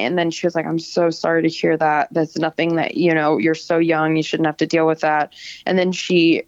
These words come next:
but I was like, uh, you know, then I was saying bye, and she turned to me and she's like, "Can I have your first name?" And I was like, "It's Allison." And she's like, "Okay, I'm gonna pray for you."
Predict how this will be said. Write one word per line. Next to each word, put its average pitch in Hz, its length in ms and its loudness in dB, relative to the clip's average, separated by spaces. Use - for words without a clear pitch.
but 170 280 0
I 175 60 0
was 170 180 -4
like, 170 320 -2
uh, - 60 0
you 196 180 2
know, 151 240 0
then 165 300 0
I 156 60 0
was 156 160 -6
saying 151 180 -2
bye, 160 360 0
and 131 180 -4
she - 180 -2
turned 190 240 -2
to 175 60 -4
me 175 100 0
and 170 100 -4
she's 180 160 -6
like, 170 120 -2
"Can 185 140 0
I 165 280 0
have 175 200 -2
your 151 120 -2
first 160 320 -4
name?" 190 160 2
And 170 100 0
I - 20 0
was 143 120 -2
like, 185 120 0
"It's 196 140 -2
Allison." 220 460 0
And 185 160 -2
she's 180 180 -2
like, 156 160 -4
"Okay, - 260 -6
I'm 180 200 -2
gonna 190 160 0
pray 160 220 -4
for 101 180 -4
you." - 320 -2